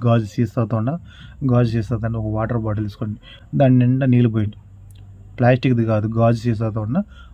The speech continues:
ఒక వాటర్ బాటిల్ తీసుకొని దాని నిండా వాటర్ పోయండి. వాటర్ పోసేసి మీరు ఏం చేస్తారంటే దాని మూత తీయండి. దాని మూత తీసేసి మీ మనసులో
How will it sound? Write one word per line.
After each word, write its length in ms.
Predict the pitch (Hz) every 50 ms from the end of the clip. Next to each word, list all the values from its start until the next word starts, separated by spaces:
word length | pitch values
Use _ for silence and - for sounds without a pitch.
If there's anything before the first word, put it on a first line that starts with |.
| - -
ఒక 80 | 127 120 113 113
వాటర్ 220 | 117 117 110 120 110
బాటిల్ 180 | 110 107 107 104
తీసుకొని 220 | 101 101 - 117 110
దాని 100 | 110 110
నిండా 220 | 110 113 110 117 120 110 107
వాటర్ 220 | 110 107 107 113 107
పోయండి. 220 | 104 101 104 - - - - - - - - - - 127 127
వాటర్ 280 | 127 151 190 180 - 147 135
పోసేసి 420 | 131 117 117 123 113 104 131 127 113 104 104 - - - - - - - - - - - - - - - - - - - - - - 127 120
మీరు 140 | 120 113 120
ఏం 60 | 127 131 131
చేస్తారంటే 320 | 113 - 123 110 107 117 110 113
దాని 160 | 117 113 113 110 113
మూత 160 | 127 135 - 131 113
తీయండి. 260 | 110 104 98 95 98 - - - - - - - - - - - - - - - - - - - - - - - 139
దాని 160 | 127 120 120 120
మూత 140 | 127 131 - 123 120
తీసేసి 360 | 110 110 120 104 - 151 123 107 110 120 - - - - - - -
మీ 80 | 143 139 131 131
మనసులో 300 | 131 139 143 143 156 147